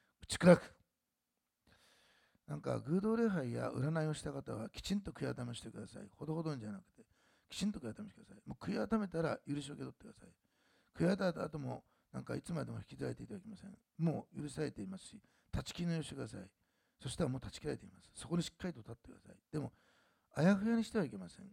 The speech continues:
きちっと悔い改めること、断ち切りをしっかりしてください。イエス様、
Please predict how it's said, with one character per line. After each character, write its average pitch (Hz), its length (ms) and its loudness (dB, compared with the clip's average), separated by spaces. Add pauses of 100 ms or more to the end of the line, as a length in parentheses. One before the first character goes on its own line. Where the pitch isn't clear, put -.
き - 60 -16
ち 175 100 -4
っ 175 120 -6
と - 80 -4
悔 110 160 -4
い 113 40 -4
改 - 140 -6
め 107 100 -8
る - 60 -12
こ - 80 -20
と、 - 320 -20
断 - 60 -10
ち - 100 -16
切 - 80 -12
り - 60 -4
を - 20 -4
し - 80 -12
っ - 40 -16
か - 120 -10
り - 40 -8
し - 80 -14
て 226 60 -20
く - 40 -18
だ - 60 -20
さ - 80 -20
い。 - 140 -20 (1120)
イ - 40 -6
エ - 20 -2
ス - 40 -2
様、 113 360 -2